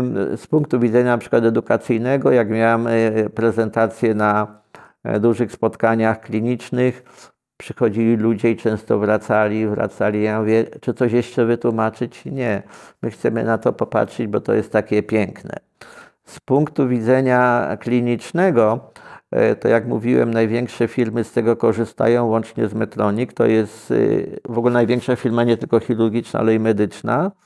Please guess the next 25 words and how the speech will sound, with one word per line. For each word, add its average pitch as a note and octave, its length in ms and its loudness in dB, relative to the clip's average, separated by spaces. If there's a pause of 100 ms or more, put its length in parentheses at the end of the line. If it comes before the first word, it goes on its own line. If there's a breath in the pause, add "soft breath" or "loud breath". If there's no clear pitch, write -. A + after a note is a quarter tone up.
(680 loud breath)
To B2+ 220 2
kilka - 440 -2
lat B2 280 2
temu B2+ 280 2
dostaliśmy A#2+ 680 0
od A2+ 200 0
nich A2+ 200 -4
list, G#2+ 420 -4
to B2 120 0
mówili, A#2+ 520 -2
że A#2+ 400 2 (400 loud breath)
leczyli A#2+ 520 2
sto A#2 220 0
tysięcy A2 480 -4
pacjentów G2+ 580 -2
za G#2 120 -2
pomocą G2+ 480 -4
tego F#2+ 280 -6
atlasu. - 560 -10
No, - 120 -14
to - 120 -6
było B2 200 0
kilka C3 360 -4
lat A2+ 260 0
temu, G#2+ 340 -4